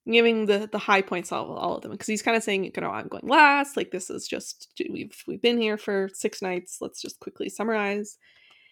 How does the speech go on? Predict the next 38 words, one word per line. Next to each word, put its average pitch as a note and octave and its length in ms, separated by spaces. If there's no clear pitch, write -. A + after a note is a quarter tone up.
And G#3+ 340
then A3 300
he A#3+ 240
says B3 540
that G#3 380
Miss C4 240
Dammers G#3+ 520
had G3 360
basically C4 600
no G3+ 340
real F#3+ 240
facts F#3 540
except - 320
for - 80
the E3 80
typewriter - 680
letter. - 340
Like, G3+ 100
that's G3 180
all F#3+ 120
she F#3+ 160
had. - 320
Everything F#3+ 320
else E3+ 160
was F#3+ 100
psychology. F#3 680
And G#3+ 100
so - 20
he's G#3 120
kind C#4 160
of C4 40
saying, A3 260
if G#3 120
I G#3 100
can A3 360
disprove A3 600
that, G3 560
then F#3+ 580